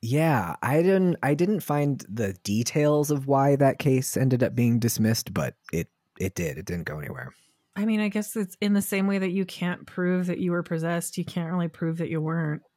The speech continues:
Speaker 2: you know?
Speaker 1: Right. Yeah, and I don't think we said that they didn't actually let him use the demonic possession,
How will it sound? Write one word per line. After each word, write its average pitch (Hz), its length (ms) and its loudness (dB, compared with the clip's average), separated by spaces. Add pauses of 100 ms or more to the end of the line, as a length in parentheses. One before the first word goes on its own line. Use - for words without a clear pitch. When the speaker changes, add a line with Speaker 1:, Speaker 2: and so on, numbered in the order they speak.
(160)
Speaker 2:
you 185 240 2
know? 160 180 0
Speaker 1:
Right. 78 280 0 (160)
Yeah, 139 300 6
and 135 120 0
I 139 100 4
don't 165 160 2
think 151 180 0
we 135 120 4
said 117 380 2
that 104 260 0 (800)
they 131 260 2
didn't 156 280 2
actually 120 460 0
let 107 200 0
him 98 240 -2
use 87 600 -2 (300)
the 95 480 -2 (560)
demonic 104 440 -2
possession, 90 680 -4